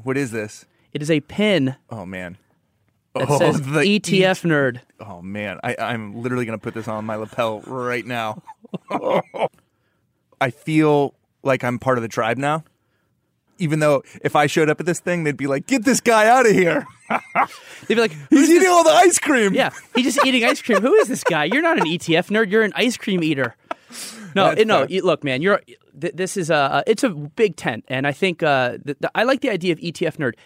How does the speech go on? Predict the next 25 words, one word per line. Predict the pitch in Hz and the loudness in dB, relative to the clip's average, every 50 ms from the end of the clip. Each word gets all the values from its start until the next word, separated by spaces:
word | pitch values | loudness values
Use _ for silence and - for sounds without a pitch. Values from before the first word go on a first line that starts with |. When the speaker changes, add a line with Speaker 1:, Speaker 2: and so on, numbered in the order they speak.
| _ _ _ _ _ _ _ _ - | _ _ _ _ _ _ _ _ -2
Speaker 2:
Listen, | 208 262 - - 151 123 - _ _ _ _ _ | -2 -2 0 0 -2 -4 -4 _ _ _ _ _
this | 143 156 285 294 - | -4 -2 -2 -2 -4
conference | - - - 208 196 202 180 - 175 151 131 - - | -6 -6 -2 -2 -2 -2 -2 -4 -6 -8 -8 -8 -6
really | 147 190 226 247 254 | -2 -2 0 0 -2
has | 220 202 190 156 156 | -2 -4 -4 -4 -6
its | 143 - | -8 -12
finger | - - 214 220 220 226 214 | -6 -4 -4 -2 -2 -2 -2
on | 202 170 | -2 -2
the | 151 135 | -4 -6
pulse | - - 185 180 180 - - | -6 -6 -6 -4 -4 -6 -10
of | - 143 123 | -12 -10 -8
the | 143 135 | -6 -6
new | 143 156 175 180 180 175 170 165 _ _ _ - | -4 -4 -4 -2 -2 -4 -4 -6 _ _ _ -8
investing | 151 139 131 156 156 147 - - 156 143 | -8 -6 -4 -4 -6 -6 -6 -8 -8 -6
in | 127 127 | -4 -4
Wall | 131 127 | -4 -4
Street, | 123 - - 120 104 101 - | -4 -6 -8 -10 -10 -10 -8
which | - 165 160 - | -8 -8 -6 -4
is | 214 190 160 - _ _ _ _ _ - | -6 -6 -6 -10 _ _ _ _ _ -4
more | 185 233 254 247 | 0 0 2 2
nerdish, | 220 196 185 185 180 180 180 - - - _ _ _ - | 2 0 0 0 -2 -4 -6 -8 -12 -18 _ _ _ -6
more | 165 185 220 220 | -2 -2 -2 -2
data-driven, | - 165 165 170 175 175 147 151 175 165 165 170 165 127 - _ _ _ _ _ _ - | -2 -2 -2 -2 -2 -4 -4 -4 -4 -4 -4 -4 -6 -8 -12 _ _ _ _ _ _ -8
more | 151 185 196 | -6 -6 -4
diverse. | 175 196 185 156 151 175 185 185 180 - - - | -2 -2 -2 -2 0 0 -2 -2 -4 -8 -14 -16